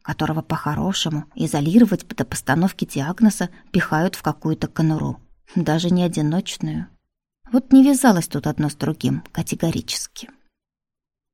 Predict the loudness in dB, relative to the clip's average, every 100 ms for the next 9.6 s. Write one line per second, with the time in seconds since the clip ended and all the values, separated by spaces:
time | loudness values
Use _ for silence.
0 | _ _ -2 4 8 10 10 12 12 12
1 | 10 8 6 6 6 2 0 4 6 10
2 | 10 10 4 0 2 2 0 -4 -10 -12
3 | -12 _ -2 0 0 -2 -4 -2 -2 -2
4 | -6 -2 2 2 0 -12 -10 -6 -4 -4
5 | -4 -4 2 4 2 0 -2 0 -2 -6
6 | -8 -14 -20 -20 _ _ -20 -20 -2 0
7 | 0 -4 -2 2 6 8 8 6 0 -2
8 | 4 4 6 4 4 0 -6 -6 -4 -4
9 | -4 -4 -4 -4 -10 -16